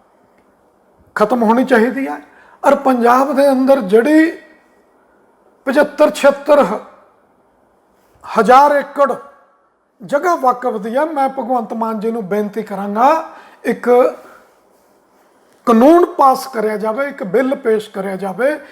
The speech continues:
ਇਹ ਸਾਰੀ ਪ੍ਰਾਪਰਟੀ ਇਹ ਆਪਣੀ ਪੰਜਾਬੀਆਂ ਦੀ ਹੈ, ਆਪਣੇ ਪੰਜਾਬ ਦੀ ਹੈ। ਇਹ ਪੰਜਾਬ ਦੇ ਕਿਸਾਨਾਂ ਦੇ ਅੰਦਰ ਵੰਡੀ ਜਾਣੀ ਚਾਹੀਦੀ ਹੈ, ਗਰੀਬ ਕਿਸਾਨਾਂ ਦੇ ਅੰਦਰ ਵੰਡੀ ਜਾਣੀ ਚਾਹੀਦੀ ਹੈ।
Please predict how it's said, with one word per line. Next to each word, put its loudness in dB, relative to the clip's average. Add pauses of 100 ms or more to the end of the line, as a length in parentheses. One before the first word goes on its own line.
(220)
ਇਹ 4
ਸਾਰੀ 4
ਪ੍ਰਾਪਰਟੀ 0 (1160)
ਇਹ -2
ਆਪਣੀ -8
ਪੰਜਾਬੀਆਂ 0
ਦੀ 0
ਹੈ, 6
ਆਪਣੇ 2
ਪੰਜਾਬ 2
ਦੀ -2
ਹੈ। 6 (440)
ਇਹ 2
ਪੰਜਾਬ -2
ਦੇ 2 (640)
ਕਿਸਾਨਾਂ 2
ਦੇ 4
ਅੰਦਰ 0
ਵੰਡੀ -4
ਜਾਣੀ -4
ਚਾਹੀਦੀ -4
ਹੈ, 0
ਗਰੀਬ 2
ਕਿਸਾਨਾਂ -4
ਦੇ -4
ਅੰਦਰ -2
ਵੰਡੀ -2
ਜਾਣੀ -6
ਚਾਹੀਦੀ -8
ਹੈ। 0